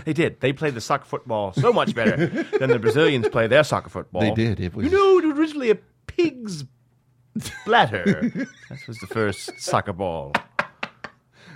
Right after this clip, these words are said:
Speaker 2: Association soccer, uh, uh,
Speaker 1: Excuse me.
Speaker 2: soccer football ball.
Speaker 1: Soccer football ball.
Speaker 2: Yes. Okay. There it is.
Speaker 1: Mm-hmm.
Speaker 2: Yeah.
Speaker 1: Mm-hmm.
Speaker 2: I, <sighs> here, the th-,
Speaker 1: Soccer
Speaker 2: here's,
Speaker 1: football moms.
Speaker 2: here's the way that I'll put it with folks. When, whenever there's the, you know, "Why isn't fo-, s-, you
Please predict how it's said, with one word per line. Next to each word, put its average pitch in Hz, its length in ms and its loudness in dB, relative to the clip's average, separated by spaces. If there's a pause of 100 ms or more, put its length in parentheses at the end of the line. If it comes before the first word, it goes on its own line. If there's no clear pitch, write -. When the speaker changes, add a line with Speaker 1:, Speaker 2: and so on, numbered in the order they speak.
Speaker 2:
Association 123 640 -2
soccer, 98 300 -4
uh, 127 200 4
uh, - 40 4
Speaker 1:
Excuse 120 200 4
me. 127 40 -2
Speaker 2:
soccer 143 200 2
football 135 320 2
ball. 127 60 -4
Speaker 1:
Soccer 165 180 2
football 107 280 -2
ball. 87 380 -4
Speaker 2:
Yes. 107 500 -2
Okay. 113 380 -2 (800)
There 120 200 0
it 127 60 -2
is. 139 440 -6
Speaker 1:
Mm-hmm. 92 180 -4
Speaker 2:
Yeah. 101 320 -6 (260)
Speaker 1:
Mm-hmm. - 120 -12
Speaker 2:
I, 311 180 -2 (500)
<sighs> - 500 -20
here, 240 140 2
the 233 160 2
th-, - 200 -10
Speaker 1:
Soccer 202 160 4
Speaker 2:
here's, 247 120 -2
Speaker 1:
football 98 320 -4
moms. 76 380 -10
Speaker 2:
here's 220 300 2
the 190 80 2
way 170 140 2
that 135 120 2
I'll 107 100 2
put 113 140 0
it 104 80 0
with 92 160 -8
folks. - 400 -14
When, 107 180 -2
whenever 120 360 0
there's 110 260 -2
the, 110 200 -2
you 117 80 -2
know, 117 100 -2
"Why 185 200 -2
isn't 202 320 -6
fo-, - 340 -18
s-, - 200 -14
you 117 200 -10